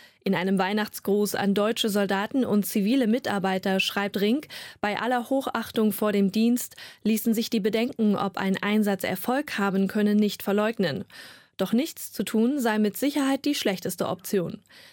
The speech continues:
Rink ist als Militärbischof Leiter der evangelischen Seelsorge bei der Bundeswehr.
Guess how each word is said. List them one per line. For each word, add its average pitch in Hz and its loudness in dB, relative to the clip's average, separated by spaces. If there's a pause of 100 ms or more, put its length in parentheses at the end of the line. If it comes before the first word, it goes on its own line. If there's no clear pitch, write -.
(160)
Rink 208 0
ist - -4
als 196 -4
Militärbischof 208 2
Leiter 208 0
der 277 0
evangelischen 240 2
Seelsorge 208 2
bei 185 0
der - 0
Bundeswehr. 180 -2